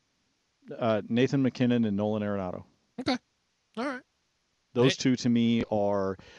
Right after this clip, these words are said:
Speaker 1: because I, I heard you talking about Vaughn before I came on, and I think Vaughn is absolutely a ton of fun to watch, but, you know, he's also dependent upon the other guys around him
Speaker 2: Sure,
Speaker 1: and, you know,
Speaker 2: absolutely.
Speaker 1: blah, blah, blah. Sometimes he has a great game when it isn't actually flashy.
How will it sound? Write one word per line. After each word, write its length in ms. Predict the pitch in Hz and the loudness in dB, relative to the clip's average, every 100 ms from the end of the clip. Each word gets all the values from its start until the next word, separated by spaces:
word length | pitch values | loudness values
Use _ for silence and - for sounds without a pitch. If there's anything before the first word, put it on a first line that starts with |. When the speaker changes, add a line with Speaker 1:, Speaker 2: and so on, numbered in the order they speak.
| - | -2
Speaker 1:
because 240 | 139 165 - | 2 4 4
I, 100 | 160 - | 0 2
I 60 | |
heard 180 | 147 202 | 6 6
you 60 | 156 | 6
talking 180 | 151 135 | 2 4
about 180 | 123 113 | 2 2
Vaughn 280 | 117 117 | 0 0
before 260 | 107 - 117 | -4 -4 -4
I 60 | 98 | -4
came 240 | 110 98 | -6 -6
on, 220 | 98 95 | -6 -6
and 100 | 98 | -6
I 120 | 127 | -6
think 160 | 135 135 | -4 -4
Vaughn 300 | 110 117 117 | -4 -4 -4
is 120 | 104 | -6
absolutely 600 | 95 110 104 123 113 113 104 | -8 -10 -8 -6 -4 -4 -6
a 60 | |
ton 220 | - 120 | -6 -6
of 80 | 113 | -6
fun 200 | - 107 | -4 -4
to 60 | 98 | -4
watch, 400 | 95 98 92 - 104 | -4 -6 -10 -16 -8
but, 380 | 165 160 110 95 - _ _ _ _ _ _ _ - - - - - - _ | -2 0 -2 -6 -18 _ _ _ _ _ _ _ -20 -20 -20 -20 -20 -20 _
you 100 | 139 | -6
know, 180 | 117 110 - - | -4 -6 -10 -10
he's 240 | 127 147 | -4 -2
also 200 | 151 147 | 0 0
dependent 340 | 123 139 135 | -2 -2 -2
upon 220 | 117 117 107 | -2 -2 -2
the 100 | 110 | -2
other 140 | 104 | -2
guys 240 | 101 95 | -4 -4
around 380 | 90 95 151 143 | -6 -6 -4 -2
him 120 | 135 123 | 0 4
Speaker 2:
Sure, 180 | 320 269 | 4 4
Speaker 1:
and, 80 | |
you 40 | 190 | 0
know, 80 | 165 | 0
Speaker 2:
absolutely. 380 | 165 208 214 | 2 4 4
Speaker 1:
blah, 80 | 131 | 2
blah, 120 | 151 | 0
blah. 60 | 147 | -2
Sometimes 380 | 143 135 151 131 | 0 0 0 0
he 80 | 120 | 0
has 140 | 107 | 0
a 40 | |
great 260 | 101 117 113 | 0 -2 0
game 240 | 117 123 117 | 0 2 2
when 120 | 104 | 0
it 80 | 101 | -2
isn't 180 | 107 107 | -4 -4
actually 300 | 107 104 92 | -6 -8 -8
flashy. 540 | - 107 113 131 117 | -6 -4 -2 -2 -2